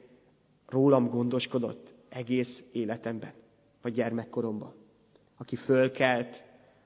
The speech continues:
amikor beteg voltam, vagy elvitt orvoshoz, amikor kellett, vagy éjszakázott velem. Teher lesz majd akkor, amikor neki lesznek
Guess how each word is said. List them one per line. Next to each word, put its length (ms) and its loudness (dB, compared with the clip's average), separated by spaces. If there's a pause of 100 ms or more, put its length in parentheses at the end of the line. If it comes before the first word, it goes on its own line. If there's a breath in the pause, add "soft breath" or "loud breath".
amikor 340 0
beteg 380 -4
voltam, 480 -4
vagy 160 -4
elvitt 580 -2 (1300 soft breath)
orvoshoz, 580 0
amikor 400 -2
kellett, 680 -4
vagy 120 0
éjszakázott 760 0
velem. 340 -6 (840)
Teher 400 4
lesz 320 0
majd 260 2
akkor, 320 -2
amikor 440 0 (180 loud breath)
neki 400 2
lesznek 640 0